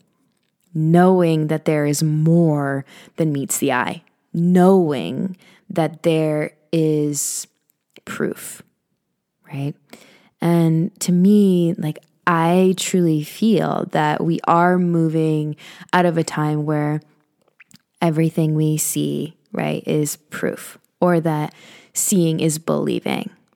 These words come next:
right? I even, like, kinda, uh, like, I'm scrunching my nose even saying the word seeing is believing. I really feel like our, uh, our time, right, in this life, we're moving out of that, that we can use our sen-,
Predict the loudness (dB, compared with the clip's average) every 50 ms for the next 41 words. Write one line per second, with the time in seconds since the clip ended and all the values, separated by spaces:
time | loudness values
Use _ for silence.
0 | _ -14 -12 -10 -10 -10 -12 _ _ _ _ _ -6 -4 -2 -2 0 -2 -2 -2
1 | -2 -4 -8 -12 -16 _ -16 -10 -8 -6 -6 -6 -6 -8 -10 -14 -16 _ -10 -8
2 | -8 -8 -8 -10 -10 -10 -10 -10 -10 -10 -8 -6 -6 -6 -6 -6 -8 -8 -8 -6
3 | -4 -4 -4 -4 -4 -4 -6 -6 -6 -6 -6 -6 -6 -6 -6 -6 -6 -4 -4 -4
4 | -4 -4 -6 -6 -4 -2 -2 0 0 0 -2 -2 -2 -2 -2 0 0 0 -2 -2
5 | -4 -4 -6 -8 -12 -20 -20 -20 -20 -10 -4 0 2 2 2 2 2 2 2 2
6 | 2 2 2 0 0 2 2 2 2 2 0 -2 -6 -8 -10 _ -8 -6 -6 -6
7 | -6 -6 -6 -6 -6 -6 -8 -8 -10 -8 -6 -4 -4 -4 -4 -4 -8 -8 -2 0
8 | 2 2 2 0 -2 -6 -12 -14 -18 -18 -12 -10 -10 -8 -6 -2 0 0 2 2
9 | 0 0 0 -2 -2 -2 -2 -2 0 2 2 4 4 4 4 4 4 4 4 4
10 | 4 2 0 0 -2 -2 -4 -4 -6 -6 -8 -6 -4 -4 -4 -4 -4 -8 -18 -20
11 | -20 -18 -6 -2 0 0 2 2 0 0 0 0 0 0 0 2 2 4 4 4
12 | 4 4 2 2 0 0 -2 -2 -2 -2 -2 -2 -2 -2